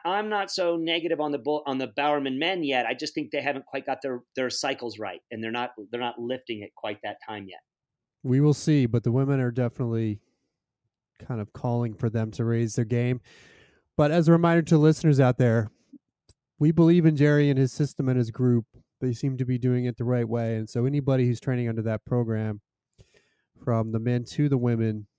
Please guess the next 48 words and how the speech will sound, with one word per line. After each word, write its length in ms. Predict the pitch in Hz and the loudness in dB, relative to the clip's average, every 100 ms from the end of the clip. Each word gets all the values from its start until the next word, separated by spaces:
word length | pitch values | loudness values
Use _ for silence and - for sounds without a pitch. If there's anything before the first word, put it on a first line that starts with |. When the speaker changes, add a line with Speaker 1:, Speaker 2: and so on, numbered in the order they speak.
| _ _ - | _ _ -6
Speaker 2:
are 220 | 120 113 | -2 -2
athletes 560 | 117 117 135 123 107 | -2 -4 -2 -4 -4
that 180 | - 107 | -8 -6
we 140 | 113 135 | -2 -2
believe 380 | 120 113 110 | 0 -2 -2
you 100 | 110 | -4
can 140 | 110 107 | -6 -10
cheer 240 | - 120 | -4 -4
for 360 | - 107 107 101 _ _ _ | -4 -4 -4 -4 _ _ _
as 180 | 117 113 | -8 -8
clean 280 | - 131 117 | -2 -2 0
athletes 440 | 113 110 120 107 | -2 -4 -4 -4
that 120 | 120 | -4
are 60 | 110 | -6
doing 240 | 101 113 | -4 -4
things 220 | 107 107 95 | -4 -8 -6
the 80 | |
right 200 | 107 107 | -4 -2
way. 220 | 107 107 101 | -2 -4 -4
So 200 | - 113 | -6 -4
that's 260 | 120 117 | -4 -4
a 40 | 113 | -6
group 240 | 123 117 | -4 -2
to 100 | 117 | -2
watch. 440 | 110 110 110 - - _ _ _ _ - | 0 0 -2 -8 -20 _ _ _ _ -10
And 100 | 117 | -2
we'll 140 | 113 | -2
see 180 | 117 151 | 0 2
what 160 | 143 139 | 4 4
we 100 | 135 | 2
get 220 | 143 151 | 2 0
from 160 | 147 | -2
them. 220 | 127 131 135 | 0 0 0
And 80 | |
it'll 100 | 131 | 0
be 120 | 117 123 | 0 -2
interesting 360 | 120 127 135 | -4 -6 -4
to 60 | 120 | -2
watch 300 | 113 117 - | 0 -2 -2
Kate 200 | - 117 | -4 -2
and 100 | 113 | -2
Marielle 380 | 110 110 113 113 | -2 0 0 0
as 120 | 104 | 0
they 100 | 120 | -4
fold 300 | 110 120 120 | -2 -2 0
into 200 | 113 - | -2 -4
the 80 | 110 | -8
system. 600 | - 127 - 120 117 | -4 -4 -2 -4 -4